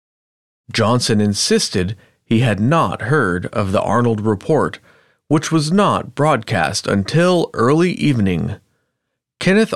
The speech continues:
Arnold's story was generally received with amusement. Most Americans were unaware that the Pentagon had been receiving disc reports as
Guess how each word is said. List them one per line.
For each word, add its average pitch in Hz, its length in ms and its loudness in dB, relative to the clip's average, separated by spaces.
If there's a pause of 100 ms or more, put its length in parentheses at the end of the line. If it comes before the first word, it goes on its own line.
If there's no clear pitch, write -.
Arnold's 160 420 0
story 120 420 2
was 107 280 0
generally 107 580 0
received 98 600 0
with 104 220 0
amusement. 98 720 0 (680)
Most 101 400 0
Americans 110 720 0
were 104 260 -2
unaware 135 720 0 (340)
that 110 160 0
the 107 120 0
Pentagon 101 720 0
had 98 180 0
been 101 180 0
receiving 143 580 0
disc 175 360 0
reports 101 560 -2
as 110 260 -2